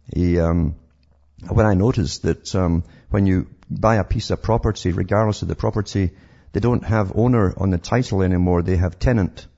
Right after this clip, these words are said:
And that means you're a tenant, you're not an owner. Even though the, you, you're gonna pay up the cash for all that, you're never an owner. And I said to him, I said, "I come from Europe, I understand the difference between tenant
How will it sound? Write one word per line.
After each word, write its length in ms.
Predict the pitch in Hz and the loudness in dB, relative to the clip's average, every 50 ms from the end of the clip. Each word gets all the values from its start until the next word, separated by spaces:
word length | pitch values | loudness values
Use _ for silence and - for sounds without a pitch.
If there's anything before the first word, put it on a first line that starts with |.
| _ _ _ _ _ _ _ _ _ _ _ _ _ _ _ _ _ _ _ _ _ _ _ _ _ _ _ _ _ _ _ _ _ _ _ - | _ _ _ _ _ _ _ _ _ _ _ _ _ _ _ _ _ _ _ _ _ _ _ _ _ _ _ _ _ _ _ _ _ _ _ -6
And 320 | - 101 104 101 98 98 90 | -2 0 0 2 0 0 2
that 160 | 113 117 87 | 2 2 2
means 280 | 98 120 117 98 92 - | 2 2 2 2 2 2
you're 140 | 101 98 | 0 0
a 20 | 90 | 0
tenant, 420 | - - - 135 120 101 92 - | 0 2 2 2 2 2 0 0
you're 80 | 110 101 | 0 2
not 120 | 123 127 | 2 2
an 140 | 123 104 104 | 2 2 2
owner. 340 | 107 120 117 87 - 85 - - _ _ _ _ - | 2 2 2 0 -2 -6 -10 -16 _ _ _ _ -2
Even 240 | 120 123 113 113 107 | -2 0 2 2 2
though 240 | 110 107 104 92 - - - - - _ - | 2 2 2 0 -2 -4 -10 -16 -16 _ -8
the, 220 | 95 78 65 - - | -4 -4 -4 -4 -4
you, 140 | - 107 - - | -4 -4 -2 0
you're 140 | 120 123 | 0 0
gonna 200 | 107 - 110 90 | 0 0 -2 -2
pay 180 | - - - 113 | 0 0 0 0
up 100 | 101 - | 0 -2
the 80 | - 95 | -4 -6
cash 340 | - - 120 117 117 - | -2 0 0 0 0 -2
for 140 | - - 95 | -2 -2 0
all 80 | 90 87 | 0 2
that, 160 | 87 87 - - - - - - | 0 0 -2 -6 -14 -20 -6 -2
you're 120 | 98 101 | 0 2
never 260 | 101 113 113 101 101 | 2 2 2 2 0
an 200 | 95 - 87 92 | 0 0 0 0
owner. 440 | - 101 110 113 104 90 82 69 - - - - - - _ - | 0 2 2 2 2 2 0 0 -4 -8 -16 -20 -20 -20 _ -8
And 220 | - - 101 95 95 | -4 -2 0 2 2
I 100 | 95 95 | 2 0
said 280 | - - - 104 - | 0 0 -2 -2 0
to 120 | - 110 98 | 0 0 2
him, 280 | 98 107 101 95 92 | 2 2 2 2 0
I 60 | - 82 | 0 -2
said, 160 | - 104 98 | -2 -2 -2
"I 40 | 101 | -2
come 240 | - - 139 139 | 0 0 2 2
from 220 | 123 - - 92 92 | 2 0 0 0 2
Europe, 400 | 90 90 131 147 127 98 - - | 2 2 2 2 2 2 2 0
I 60 | 95 | 0
understand 520 | 101 107 87 85 87 - - 101 95 92 | 0 0 0 0 -2 -2 -2 0 0 0
the 80 | 85 87 | 0 0
difference 440 | 87 101 107 - - 101 95 92 - | -2 -2 -4 -2 0 -2 -2 -2 -2
between 340 | - - - 92 90 85 78 | -6 -6 -2 -2 -2 -2 0
tenant 480 | - - 107 101 92 87 - - - | 0 0 0 2 0 0 -2 -4 -10